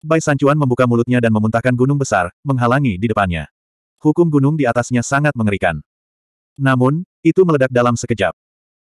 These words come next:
Bukan hanya itu saja, tinju itu langsung menghantam tangannya dan membuatnya terpental. Dengan bunyi, krek, lengannya berubah menjadi kabut berdarah. Terdengar suara menyedihkan dan dia memuntahkan seteguk darah. "Apakah itu rusak?" Banyak orang berteriak.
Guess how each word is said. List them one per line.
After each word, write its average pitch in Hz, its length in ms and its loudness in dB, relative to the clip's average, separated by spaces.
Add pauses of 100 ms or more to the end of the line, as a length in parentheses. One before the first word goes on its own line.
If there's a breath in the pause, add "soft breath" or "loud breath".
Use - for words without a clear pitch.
(280)
Bukan 147 320 2
hanya 135 160 2
itu 123 160 -2
saja, 120 400 0 (160)
tinju 151 240 2
itu 147 80 0
langsung 127 320 0
menghantam 110 320 0
tangannya 117 480 0
dan 117 80 0
membuatnya 113 480 0
terpental. 95 480 -4 (1040)
Dengan 151 320 -2
bunyi, 139 320 0 (140)
krek, 156 340 0
lengannya 143 400 0
berubah 123 300 0
menjadi 120 320 0
kabut 120 260 0
berdarah. 98 400 -2 (800)
Terdengar 147 400 0
suara 139 240 2
menyedihkan 123 400 0
dan 123 160 2
dia 123 160 0
memuntahkan 117 480 0
seteguk 135 400 -2
darah. 90 260 0 (600)
"Apakah 147 340 0
itu 143 160 0
rusak?" 143 320 0 (160)
Banyak 151 320 2
orang 139 240 0
berteriak. 120 460 -2